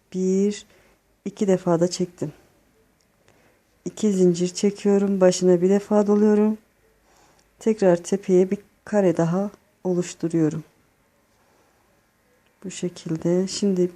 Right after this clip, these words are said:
bir, iki, üç, dört, beş zincir çektim. Başına bir defa doladım. Ortadaki trabzana, karenin tepesine trabzan yapıyorum yine. Bir,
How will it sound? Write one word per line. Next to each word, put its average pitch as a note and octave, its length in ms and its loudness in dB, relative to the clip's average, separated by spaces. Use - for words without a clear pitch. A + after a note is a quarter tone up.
bir, F#3+ 580 -2
iki, F3+ 580 -4
üç, F3 560 -6
dört, F3+ 540 0
beş G3 220 2
zincir E3+ 320 2
çektim. G3 640 -2
Başına F3+ 440 0
bir F3 80 0
defa G3 420 0
doladım. G3+ 480 2
Ortadaki F#3+ 560 -2
trabzana, E3+ 520 0
karenin F3 600 0
tepesine F3 680 -2
trabzan F3 640 -2
yapıyorum D#3+ 540 0
yine. E3 340 -2
Bir, F#3 360 -2